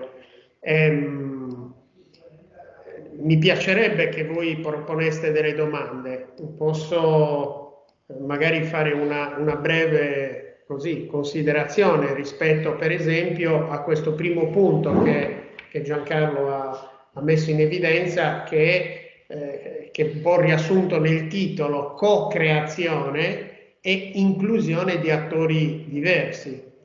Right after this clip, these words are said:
che in, in qualche modo è, eh, è un'introduzione al principio della partecipazione, eh, eh, la, la, il coinvolgimento, come lui ha ben spiegato, di chi, eh, delle persone, degli utenti che dovranno in qualche modo, eh,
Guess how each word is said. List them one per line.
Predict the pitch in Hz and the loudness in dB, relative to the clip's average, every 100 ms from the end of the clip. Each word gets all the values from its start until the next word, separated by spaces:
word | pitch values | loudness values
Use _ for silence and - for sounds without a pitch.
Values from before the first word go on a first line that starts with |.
| - | -4
che | 185 | 0
in, | 185 180 - 170 | 0 -2 -6 -4
in | |
qualche | 165 165 165 | -2 -2 -2
modo | 180 226 247 185 156 - | 0 2 2 2 -2 -2
è, | 160 170 - - 160 | -2 -2 -4 -10 -12
eh, | 151 139 139 139 139 - - 151 | -10 -8 -6 -6 -8 -10 -10 -4
è | |
un'introduzione | 165 175 165 151 175 180 160 220 226 190 | -2 0 0 0 0 -2 -2 2 2 4
al | 156 156 | 2 2
principio | 165 160 165 196 202 160 | 0 -2 -2 0 2 2
della | 160 156 147 - - | 2 2 0 -6 -2
partecipazione, | 165 156 165 156 160 - 156 - 214 180 - - - - - _ _ _ | -2 0 -2 -6 -6 -4 -4 0 2 2 0 -4 -10 -16 -20 _ _ _
eh, | 147 151 151 156 160 | -4 -4 -2 -6 -2
eh, | |
la, | 156 165 156 160 160 156 156 156 156 156 | 0 0 0 -2 -4 -4 -4 -4 -2 0
la, | 156 156 156 | 2 2 0
il | 175 | -4
coinvolgimento, | 160 190 185 185 185 165 185 196 202 190 | 0 2 2 2 2 2 2 0 2 0
come | 175 160 | 0 4
lui | 156 - _ - | 4 2 _ -2
ha | 151 151 | -2 -2
ben | 147 165 | -2 -2
spiegato, | 156 180 170 175 202 208 202 - - - - | -2 -2 0 2 0 2 0 0 -6 -14 -14
di | 151 165 | -8 -6
chi, | 156 196 214 233 - - - - | -6 -4 -2 0 0 -6 -14 -12
eh, | - - | -10 -4
delle | 156 160 156 | 0 2 4
persone, | 170 160 156 202 214 226 175 | 2 0 0 0 2 2 2
degli | 160 170 175 | 0 2 2
utenti | 175 190 196 214 202 | 2 2 2 2 0
che | - 151 | 0 4
dovranno | 151 156 180 190 | 6 6 4 2
in | 156 | 2
qualche | 160 156 - | 2 0 0
modo, | 160 165 190 202 202 185 - - - - | 0 2 2 4 4 4 0 -8 -14 -2
eh, | 156 147 143 - | 0 2 -2 -6